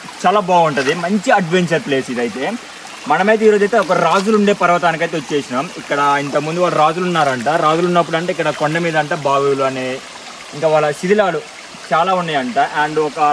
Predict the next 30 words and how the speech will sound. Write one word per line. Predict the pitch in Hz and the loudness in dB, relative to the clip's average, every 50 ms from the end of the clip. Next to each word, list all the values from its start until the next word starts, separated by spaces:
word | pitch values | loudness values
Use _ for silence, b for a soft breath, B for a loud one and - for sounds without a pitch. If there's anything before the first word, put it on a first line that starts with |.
| 143 143 | 0 0
రాణి | 151 165 190 220 | 0 0 0 0
కూడా | 220 220 202 | -2 -2 -2
ఉన్నదంట, | 196 180 165 147 151 | -2 -2 -2 -2 -2
మహారాణి. | 143 147 151 170 180 175 170 170 156 135 120 117 - - - - - - - - - - - - - - - - - - | -2 0 0 0 0 0 0 0 0 -2 -4 -8 -12 -14 -18 -18 -18 -18 -18 -18 -18 -18 -18 -18 -18 -18 -18 -8 -2 0
మహారాణి | 160 165 185 196 190 190 190 190 185 | 2 2 4 4 4 4 2 2 0
స్టోరీ | - - 175 170 170 | 0 2 4 4 6
విషయానికి | 170 165 - 185 165 160 151 160 | 4 4 4 2 0 2 2 2
వస్తే | 151 143 - 190 | 2 0 0 -4
ఇక్కడ | 180 - 175 165 | -4 -2 2 2
ఒక | 156 151 139 135 | 2 2 2 0
మహారాణి | 151 143 143 143 143 185 190 190 185 180 | -2 0 0 0 0 0 0 0 0 0
ఉండేదండి | 170 160 139 127 123 123 | 0 -2 0 0 0 -2
ఇంతకుముందు. | 123 113 117 110 117 120 113 120 | -2 -2 -2 -2 -2 -2 -2 -2
ఆ | 123 127 | -2 -2
మహారాణి | 135 147 151 170 185 175 185 185 180 | 0 0 0 0 0 -2 -2 -2 0
దగ్గర | 170 165 156 165 165 | 0 0 2 2 2
కంట | 156 160 156 151 151 185 | 2 0 -2 -2 -2 -2
ఏ | 180 165 165 175 185 190 190 190 185 190 - - - - - - | 0 0 0 0 0 0 0 0 -2 -4 -6 -8 -14 -16 -8 -4
మంచి | 151 156 185 180 - 208 | -2 -2 0 0 0 0
మహారాజు | 190 180 180 180 185 180 175 180 175 160 160 | 2 2 2 2 2 2 4 4 2 2 2
అయినా | 165 170 185 190 | 2 2 2 2
ఆ | 180 | 2
మహారాణి | 165 156 151 151 165 165 160 160 160 156 | 2 2 4 4 4 4 4 4 2 2
దగ్గరకు | 151 147 147 147 143 - 151 | 0 2 2 2 2 2 2
వచ్చి | 143 131 - 190 | 0 2 2 0
ఒక | 175 147 143 | 2 2 2
రోజు | 147 147 143 139 151 | 2 2 2 0 0
నైట్ | 139 135 135 127 131 | 0 -2 -2 -2 -4
స్టే | - - 143 135 139 | -6 -4 -2 0 0
చేసి | 135 139 143 143 135 - 185 240 | 2 2 0 0 -2 -4 -8 -8